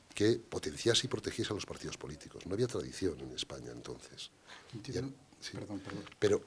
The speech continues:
Speaker 1: pero es que han pasado muchos años y estamos hablando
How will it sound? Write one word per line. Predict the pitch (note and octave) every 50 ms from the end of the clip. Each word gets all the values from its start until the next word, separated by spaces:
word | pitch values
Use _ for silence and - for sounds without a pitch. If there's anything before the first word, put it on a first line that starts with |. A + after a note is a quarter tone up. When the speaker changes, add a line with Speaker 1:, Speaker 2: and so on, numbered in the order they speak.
| - -
Speaker 1:
pero | - F#2+ E2+
es | -
que | - B2+
han | A#2+
pasado | C3+ B2 C#3 C3+
muchos | C3 - A#2 - -
años | G#2 A#2 B2+ G#2 D2 - - - - - - - - - - - - -
y | -
estamos | - - A2 G#2+ A2 G#2+
hablando | A2 A#2 A#2 A#2+ C3 C#3 C3+